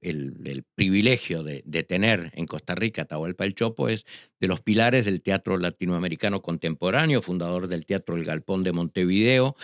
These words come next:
se exilió durante la dictadura uruguaya en Costa Rica y tuvimos el privilegio de tenerlo como,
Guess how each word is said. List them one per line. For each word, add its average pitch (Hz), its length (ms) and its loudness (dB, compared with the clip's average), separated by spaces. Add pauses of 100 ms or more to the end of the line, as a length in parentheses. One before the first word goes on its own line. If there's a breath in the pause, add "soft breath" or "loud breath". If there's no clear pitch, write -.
(200 loud breath)
se - 160 4
exilió 110 580 2
durante 95 400 -2
la 76 80 -6
dictadura 76 540 -6
uruguaya 90 440 0
en 87 80 0
Costa 98 300 -2
Rica 110 260 -2
y 117 60 2
tuvimos 90 400 0
el 90 120 -2
privilegio 95 520 0
de 98 60 2
tenerlo 87 420 -2
como, 67 320 -2